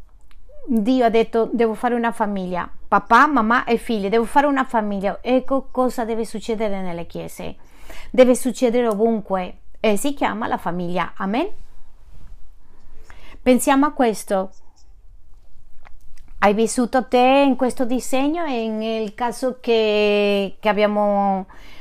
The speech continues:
ge-, eh, abbiamo vissuto in, eh, famiglie che si sono divorziati i genitori, quelli che sono mancati, quelli che hanno dovuto uscire per motivi economici, quelli che sono cresciuti per i nonni, quelli che...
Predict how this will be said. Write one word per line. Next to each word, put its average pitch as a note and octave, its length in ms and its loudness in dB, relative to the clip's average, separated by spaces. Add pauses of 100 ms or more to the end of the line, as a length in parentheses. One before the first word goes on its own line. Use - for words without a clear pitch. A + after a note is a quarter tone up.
(140)
ge-, G3+ 380 4
eh, A3 200 2
abbiamo G#3+ 340 2
vissuto A3 640 -2
in, G3+ 200 -2
eh, G3 280 -4
famiglie G3+ 520 -2
che G3+ 160 -2
si G#3 140 -2
sono G3+ 300 -2
divorziati G3 500 0
i G3 40 0
genitori, A#3 1300 2
quelli G3+ 280 0
che G#3 120 -6
sono G3 280 -2
mancati, A3 920 4
quelli G3 200 0
che G3+ 140 -4
hanno G3+ 340 0
dovuto G3+ 460 -2
uscire A3+ 800 2 (420)
per A3 180 4
motivi G3+ 440 0
economici, G#3+ 760 2
quelli A3+ 260 4
che A3+ 120 0
sono A3 260 0
cresciuti A3 480 0
per G3+ 140 -2
i F#3+ 100 -2
nonni, A#3+ 520 0
quelli G3 280 -4
che... G3+ 440 -4